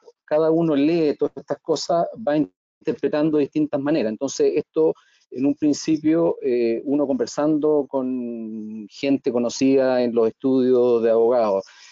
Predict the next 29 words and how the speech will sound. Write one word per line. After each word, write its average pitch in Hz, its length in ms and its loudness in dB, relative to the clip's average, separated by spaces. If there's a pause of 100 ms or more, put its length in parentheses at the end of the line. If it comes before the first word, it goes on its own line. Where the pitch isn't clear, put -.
(140)
con 131 220 0
los, 120 320 -2
con 117 180 -4
los 117 100 2
asesores 117 480 0
tributarios, 113 600 0
incluso 135 380 -4
hasta 147 180 -4
con 123 100 0
gente 131 280 -4
del 117 80 -8
Servicio 117 360 -6
de 110 40 -8
Impuesto - 260 -10
Interno, 139 520 -2 (420)
eh, 110 580 -4
habían 147 260 0
distintas, 143 680 -4
eh, 110 520 0 (140)
explicaciones 165 840 -2
o 131 120 -2
distintas 143 640 -2 (160)
respuestas 147 580 -4
a 135 80 0
las 127 160 0
inquietudes 120 480 -4
que - 80 -8
uno 131 140 -2
tenía. 117 400 0